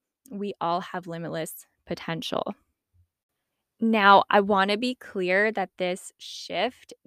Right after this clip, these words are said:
doesn't magically <laughs> happen overnight, as beautiful as that would be.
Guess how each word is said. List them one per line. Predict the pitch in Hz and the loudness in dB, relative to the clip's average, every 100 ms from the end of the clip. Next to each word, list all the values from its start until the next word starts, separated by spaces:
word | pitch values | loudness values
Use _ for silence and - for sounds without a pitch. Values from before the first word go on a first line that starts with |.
| 196 | -14
doesn't | - 185 202 233 208 | -6 -4 -2 -2 -4
magically | 180 185 185 - 226 202 180 | -4 -2 -4 -2 0 0 -2
<laughs> | |
happen | - 175 165 202 185 - | 0 0 0 -2 -4 -4
overnight, | 185 180 185 175 160 185 294 - | -8 -6 -8 -6 -4 -2 -4 -4
as | 190 180 - - | -6 -8 -12 -12
beautiful | 202 180 185 214 202 | -8 -4 -4 -2 -2
as | 190 | 0
that | 185 175 | 0 -2
would | 180 | -4
be. | 180 170 208 | -6 0 0